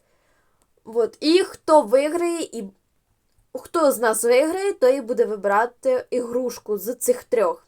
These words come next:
Одну. Так що давайте будемо їхати. Давайте будемо пробувати. Так, як це тут того?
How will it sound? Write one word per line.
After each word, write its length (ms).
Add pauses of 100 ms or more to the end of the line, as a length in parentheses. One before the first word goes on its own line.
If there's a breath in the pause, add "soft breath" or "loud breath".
Одну. 460 (1120)
Так 140
що 140
давайте 300
будемо 340
їхати. 480 (760)
Давайте 360
будемо 300
пробувати. 600 (680)
Так, 240
як 300
це 260
тут 240
того? 420